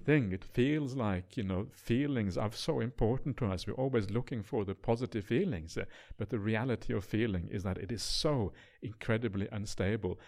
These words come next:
and it cannot really be made stable. And this is kind of the point of it. Uh, and for that reason, you can never really find that, uh, thing that you're looking for in feelings. Uh, and you, uh, ultimately, you give up because you understand the instability is so,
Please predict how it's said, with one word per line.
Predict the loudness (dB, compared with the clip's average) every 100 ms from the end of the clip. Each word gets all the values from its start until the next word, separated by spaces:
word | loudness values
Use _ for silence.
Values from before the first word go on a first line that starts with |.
| -8
and | -4
it | -4 0
cannot | 2 2 0 0
really | 2 2 2 -2 -4
be |
made | 0 2 2 0
stable. | 0 0 0 -4 -6 -20 -16
And | -4 -2
this | 0
is | -2
kind | -2 -2
of | 0
the | 0
point | 2 2 0
of | -2
it. | -4 -6
Uh, | -8 -8 -16 -20 -8
and | -8
for | -2 0
that | 0 4
reason, | 6 6 4
you | 0
can | 0 0
never | 2 2
really | 2 4 2
find | 2 0 0 0 0
that, | 0 0 -2
uh, | -2 -8
thing | 0 2 2
that | 0 -2
you're | 0 0
looking | 0 0 -4
for | 0 -2
in | 0 -2
feelings. | 4 4 4 -2 -4
Uh, | -6 -6 -18 -20 -20 -6
and | -2 0
you, | -2 -2
uh, | -4 2
ultimately, | 2 4 4 2 2 -2
you | 0
give | 2 4
up | 4 2 -2
because | -2 -2 -2
you | -2
understand | -2 0 2 2 0
the | -4
instability | -4 0 2 2 2 0 -2
is | -4 -2
so, | 2 2